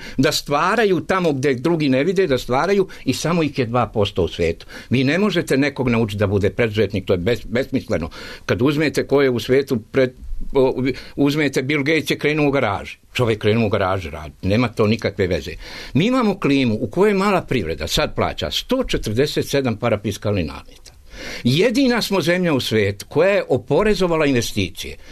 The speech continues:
Znači, vama je investicija motorika, osnovna motorika razvoja. I u sve jednoj zemlji, dok god vi investirate, vi ste najpoželjniji čovjek na svetu.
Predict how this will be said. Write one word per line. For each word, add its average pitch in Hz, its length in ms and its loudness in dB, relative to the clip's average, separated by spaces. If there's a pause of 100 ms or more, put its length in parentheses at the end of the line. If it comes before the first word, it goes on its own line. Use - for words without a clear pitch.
(140)
Znači, 123 260 0
vama 214 280 2
je 151 80 2
investicija 180 640 2
motorika, 143 520 2
osnovna 160 400 0
motorika 135 480 0
razvoja. 90 460 0 (220)
I 135 100 2
u 143 60 2
sve 233 240 2
jednoj 202 300 2
zemlji, 175 300 2
dok 127 200 2
god 180 260 2
vi 196 180 2 (140)
investirate, 135 880 0 (180)
vi 190 100 0
ste 185 140 2
najpoželjniji 196 600 0
čovjek 147 300 0
na 110 100 2
svetu. - 420 -4